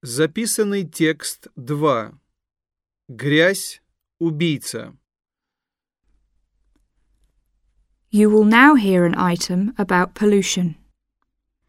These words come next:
Speaker 2: You will hear the item first all the way through, and then, after a one and a half minute pause, you will hear the item again divided into two sections. There will be a one and a half minute pause between the two sections.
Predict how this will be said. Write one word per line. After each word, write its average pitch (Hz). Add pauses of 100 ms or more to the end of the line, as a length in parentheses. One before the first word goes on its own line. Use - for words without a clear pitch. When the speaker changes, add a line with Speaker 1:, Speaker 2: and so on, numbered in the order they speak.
(440)
Speaker 2:
You 214
will 226
hear 269
the -
item 175
first 247
all 220
the 214
way 202
through, 190 (400)
and 190
then, 226 (180)
after 208
a 185
one 240
and 254
a 190
half 190
minute 180
pause, 196 (500)
you 202
will 202
hear 185
the 262
item 190
again 175
divided 196
into 170
two 175
sections. - (800)
There 196
will 196
be 190
a 170
one 240
and 262
a 202
half 190
minute 180
pause 233
between 214
the 214
two 180
sections. 175